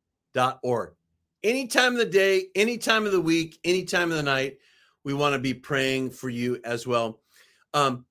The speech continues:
go to our website, follow along. We have a twice a month free food ministry. If you're in the area, or if you know somebody in the area, reach out and let them know. Now, remember this, Psalm one twenty-one, one and two. "I look up to the hills,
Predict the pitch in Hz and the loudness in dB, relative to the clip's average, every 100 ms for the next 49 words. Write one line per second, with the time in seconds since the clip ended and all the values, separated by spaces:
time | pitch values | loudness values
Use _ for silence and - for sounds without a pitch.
0 | _ 190 247 262 233 226 214 233 220 - | _ 8 10 10 8 4 4 2 0 2
1 | 208 226 220 214 190 160 131 - 214 220 | 2 4 4 4 2 0 -2 -6 0 0
2 | 214 202 202 202 - - 175 196 185 - | 0 0 0 0 -6 -10 -4 -2 -4 -4
3 | 196 170 190 190 165 190 185 185 - 151 | -4 -2 -2 -2 -4 0 0 -2 -8 -8
4 | 156 170 170 175 180 160 160 170 170 170 | -4 -4 0 0 0 0 2 2 2 -2
5 | 165 156 156 139 139 160 170 170 156 151 | 0 0 0 -4 -2 -2 -2 -4 -4 -4
6 | 147 147 135 135 135 139 131 _ _ _ | -4 -4 0 0 2 -2 -6 _ _ _
7 | - 131 135 147 139 135 123 127 127 123 | -6 -6 -2 2 2 2 -2 -2 -2 -2
8 | 123 107 110 147 180 240 262 233 165 - | -2 -2 0 2 4 4 4 4 2 0
9 | - - _ _ _ _ - _ - 175 | -8 -10 _ _ _ _ -20 _ -2 4
10 | 180 180 175 180 185 185 185 175 170 156 | 4 4 2 2 -2 0 2 2 2 2
11 | 151 160 156 120 87 - _ _ _ _ | 0 0 -4 -6 -8 -14 _ _ _ _
12 | _ _ - _ _ _ _ _ - 165 | _ _ -20 _ _ _ _ _ 2 6
13 | 214 220 202 202 - 190 196 - 196 180 | 6 6 2 0 2 2 2 -6 -4 -4
14 | 143 143 107 92 107 - - | -2 0 0 -4 -10 -12 -14